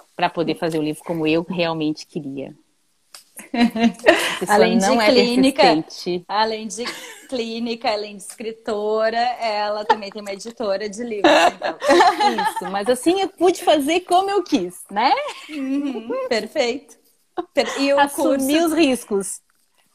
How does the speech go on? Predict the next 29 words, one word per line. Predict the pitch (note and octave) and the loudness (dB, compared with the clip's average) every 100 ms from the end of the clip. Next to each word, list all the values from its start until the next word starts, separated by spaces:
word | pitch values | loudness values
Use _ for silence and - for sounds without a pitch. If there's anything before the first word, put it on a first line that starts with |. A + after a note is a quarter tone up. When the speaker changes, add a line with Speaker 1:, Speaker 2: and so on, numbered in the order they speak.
| _ | _
Speaker 2:
o | B3+ C4+ | 0 0
curso | C4+ C4+ B3 A#3+ D#4 | 0 -2 0 -2 -4
tem | - C4 | -2 -2
como | C4+ C4+ C#4 C#4 | 0 0 0 0
pano | C#4 B3 B3 | -4 -2 -6
de | C#4 | -8
fundo | - B3+ A3+ A3+ B3 B3+ B3+ | -8 -8 -8 -6 -4 -4 -4
o | C4+ | -6
livro, | A#3+ A#3+ A#3 | -4 -6 -6
então, | B3+ B3 G#3 G#3 | -6 -4 -6 -6
Ju? | A3 F#3+ _ _ _ _ _ _ | -12 -12 _ _ _ _ _ _
Tu | - | -8
poderia | A3 G3+ F#3+ G3 | -4 -2 0 -2
Speaker 1:
Isso, | |
o | G3 | -4
Speaker 2:
dizer | F#3+ G3 | -2 0
dessa | A3 B3 | 0 0
Speaker 1:
curso | G#3 | -2
Speaker 2:
forma? | A#3 G3+ C4+ D4+ - _ _ _ _ _ _ _ _ _ _ _ | -2 -2 -2 -6 -10 _ _ _ _ _ _ _ _ _ _ _
Speaker 1:
É, | F3 D3+ G3+ | -2 -2 -4
Speaker 2:
Uhum. | F#3+ E3+ | -10 -8
Speaker 1:
o | G3 | -8
cu-, | F#3 A3 G#3+ | -6 -4 -2
o | G#3 | 0
livro, | F#3+ G#3+ B3+ D#4+ E4+ F4 _ _ _ _ | 0 0 0 0 -2 -4 _ _ _ _
ele | F#3+ F#3 G3 | -4 -2 -2
tem | G3+ G3 | -2 0
as | F3 | -2
estratégias, | F3+ G3 F#3 A3 | -2 -4 0 -2